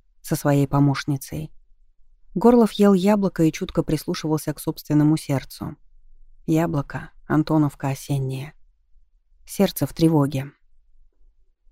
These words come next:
Неожиданно нахлынули воспоминания, аппетит сразу пропал.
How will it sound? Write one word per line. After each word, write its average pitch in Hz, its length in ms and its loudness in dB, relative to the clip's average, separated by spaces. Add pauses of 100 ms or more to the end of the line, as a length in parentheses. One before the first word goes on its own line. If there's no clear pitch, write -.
(100)
Неожиданно 190 580 6
нахлынули 185 540 4
воспоминания, 156 960 0 (100)
аппетит 170 460 -4
сразу 143 320 -4
пропал. 139 500 -6